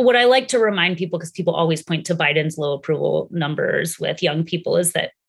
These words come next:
Biden was never the youth vote candidate. In twenty twenty, that was Bernie Sanders. And then you still had record-breaking turnout for young people for Biden.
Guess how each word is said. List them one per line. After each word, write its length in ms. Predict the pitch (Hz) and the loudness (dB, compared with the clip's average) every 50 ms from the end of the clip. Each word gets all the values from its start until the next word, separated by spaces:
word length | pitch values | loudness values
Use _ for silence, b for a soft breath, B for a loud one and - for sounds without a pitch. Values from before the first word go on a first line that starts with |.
| _ _ _ - | _ _ _ -2
Biden 260 | 170 170 175 196 208 | 0 2 2 2 2
was 160 | 208 220 208 | 2 2 2
never 360 | 196 175 139 143 139 170 185 190 | 2 0 0 2 2 2 2 2
the 120 | 208 214 | 0 0
youth 240 | 214 214 220 214 - | 0 -2 -2 -2 -2
vote 220 | - 226 214 220 | -2 -2 -2 -2
candidate. 580 | - 262 233 226 240 233 240 240 247 247 - - | -2 -2 -2 0 2 2 4 4 4 4 2 2
In 120 | 208 190 | -2 -2
twenty 280 | 180 - 175 156 160 165 | -2 -2 -2 0 0 -2
twenty, 300 | 165 170 165 160 165 170 | -2 -4 -2 0 2 2
that 140 | 165 151 - | 2 2 2
was 120 | 170 165 | 0 0
Bernie 280 | - 165 160 156 165 170 | 0 0 0 0 0 -2
Sanders. 500 | 170 175 170 175 175 196 208 214 208 190 | 0 0 0 2 2 4 4 4 2 2
And 140 | 170 170 | 0 0
then 200 | 165 165 165 170 | 2 2 2 2
you 80 | 170 170 | 0 0
still 240 | 170 - - 170 156 | -2 0 0 0 0
had 200 | 160 175 165 151 | 0 0 0 -2
record-breaking 640 | 156 147 151 - 160 156 - 143 139 - - 151 | -2 -4 -2 -4 -4 -4 -4 -6 -6 -6 -8 -10
turnout 360 | 147 - - - - - 165 | -10 -8 -8 -6 -6 -6 -4
for 60 | - 165 | -2 -2
young 220 | 156 151 147 151 | 0 -2 -4 -4
people 340 | - - 160 - 156 156 156 | -4 -6 -4 0 0 0 0
for 260 | - - 160 147 156 | -2 -4 -4 -2 0
Biden. 440 | 165 160 170 185 240 262 269 294 | 0 0 0 2 2 2 0 0